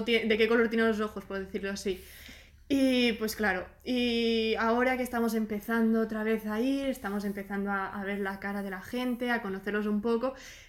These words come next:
Speaker 2: pero igualmente no me da la sensación que llevamos, pues, cuatro o cinco meses,
Speaker 1: Mm.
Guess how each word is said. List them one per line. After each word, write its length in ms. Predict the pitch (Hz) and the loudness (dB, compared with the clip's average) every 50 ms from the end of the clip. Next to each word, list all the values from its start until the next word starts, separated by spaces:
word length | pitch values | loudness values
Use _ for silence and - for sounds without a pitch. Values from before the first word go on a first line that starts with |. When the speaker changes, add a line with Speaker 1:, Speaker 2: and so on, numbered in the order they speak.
| - - | -4 2
Speaker 2:
pero 160 | 240 240 226 | 6 8 8
igualmente 600 | 226 240 247 240 240 247 247 240 254 269 269 - 240 | 8 8 6 4 2 0 0 2 2 2 2 4 4
no 240 | 240 233 240 247 | 4 6 6 4
me 100 | 254 240 | 4 4
da 80 | 226 220 | 4 4
la 140 | 240 233 220 | 4 4 2
sensación 440 | 226 214 208 208 202 - 220 208 208 | 2 -2 -2 -2 -4 -2 -2 -2 -2
que 120 | 214 196 | 0 -2
llevamos, 340 | 196 190 196 196 202 208 202 | -2 -2 -2 -2 -4 -6 -4
pues, 220 | - 208 202 - | -4 -6 -6 -4
cuatro 240 | - 214 202 214 214 | -4 -4 -4 -2 -2
o 20 | |
cinco 240 | 214 220 208 202 208 202 | 0 0 0 0 0 0
meses, 500 | 208 214 202 - - 220 196 185 - - | 2 0 0 0 -2 -2 -2 -2 -6 -12
Speaker 1:
Mm. 60 | 202 | -12